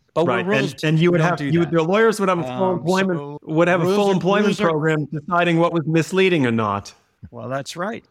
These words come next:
Speaker 1: That's right.
Speaker 2: <laughs> Yeah, I guess the next thing I, I was really curious about, and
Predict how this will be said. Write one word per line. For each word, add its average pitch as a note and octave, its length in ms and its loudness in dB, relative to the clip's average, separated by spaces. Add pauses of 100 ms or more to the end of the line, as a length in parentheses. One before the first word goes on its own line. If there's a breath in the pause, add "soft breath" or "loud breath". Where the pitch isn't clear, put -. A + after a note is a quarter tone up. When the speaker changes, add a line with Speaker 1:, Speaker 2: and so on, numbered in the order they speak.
(140)
Speaker 1:
That's C3+ 300 -12
right. - 300 -10
Speaker 2:
<laughs> - 60 -20 (280 soft breath)
Yeah, E3+ 200 0
I D#3+ 140 0
guess G3 240 0
the E3+ 80 0
next G#3+ 260 -2
thing F#3 360 0
I, D#3+ 120 2
I D3+ 140 -2
was D3 180 -2
really F3 320 2
curious D3+ 460 0
about, A#2 500 -2
and C3+ 380 0